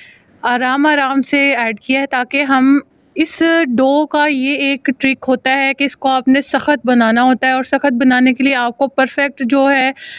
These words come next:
क्वांटिटी पता होनी चाहिए। तो क्वांटिटी अगर आपको नहीं पता तो आप थोड़ा थोड़ा मैदा, मैदा ऐड करते जाएं और भ-, अ, गूंदते जाएं, आपको पता लगता जाएगा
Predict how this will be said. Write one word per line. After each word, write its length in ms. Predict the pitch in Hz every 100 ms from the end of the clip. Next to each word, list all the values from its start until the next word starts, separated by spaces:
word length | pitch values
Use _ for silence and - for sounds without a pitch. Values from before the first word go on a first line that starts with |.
| - -
क्वांटिटी 540 | 254 247 247 262 302
पता 240 | 302 - 240
होनी 220 | 247 233
चाहिए। 420 | - 226 214 220 - - - _
तो 320 | 247 254 254 254
क्वांटिटी 480 | 277 269 269 269 311
अगर 200 | 294 277
आपको 240 | 277 269 269
नहीं 160 | 269
पता 300 | 294 285 277
तो 120 | 277
आप 240 | 254 247 - 269
थोड़ा 220 | 262 254 277
थोड़ा 240 | 285 285
मैदा, 380 | 262 240 202 247
मैदा 320 | 247 247 220 262
ऐड 280 | 247 226
करते 360 | 226 240 - 277
जाएं 240 | 277 277
और 420 | 254 247 247 240 254
भ-, 200 | 220 226
अ, 280 | 226 226
गूंदते 520 | 208 202 254 277 294 269
जाएं, 200 | 254 254
आपको 300 | 247 226 233
पता 280 | 254 247
लगता 320 | 240 214 - 254
जाएगा 500 | 254 240 233 240